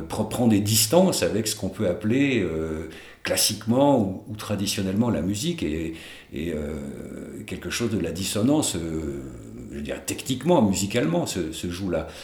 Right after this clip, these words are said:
Mais ce qui m'intéresse dans, dans, dans ce, dans cette expérience schoenbergienne, enfin,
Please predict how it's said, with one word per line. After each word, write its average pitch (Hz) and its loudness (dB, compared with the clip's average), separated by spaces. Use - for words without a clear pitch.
Mais 113 4
ce 107 4
qui 147 6
m'intéresse 147 6
dans, 104 2
dans, 101 -2
dans 104 -2
ce, - -4
dans 95 -6
cette - -4
expérience 107 0
schoenbergienne, 104 0
enfin, 90 -4